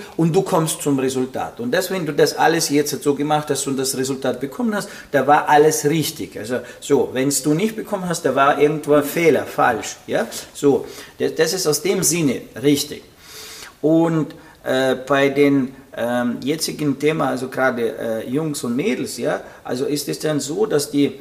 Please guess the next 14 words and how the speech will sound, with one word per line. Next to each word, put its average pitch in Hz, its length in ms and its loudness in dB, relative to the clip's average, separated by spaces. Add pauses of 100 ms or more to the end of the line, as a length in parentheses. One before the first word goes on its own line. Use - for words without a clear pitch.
(200)
äh, 123 240 2
aufgrund 127 520 -4
dessen, 143 220 -2
dass 123 100 -6
sie 120 100 -6
gleichgestellt 135 840 -2
wird, 87 140 -10 (420)
dann 131 260 2
morgen 151 560 2
schon 139 220 -2
als 131 260 0
erwachsener 139 600 0
Mensch, 208 400 -2 (220)
ja, - 220 -6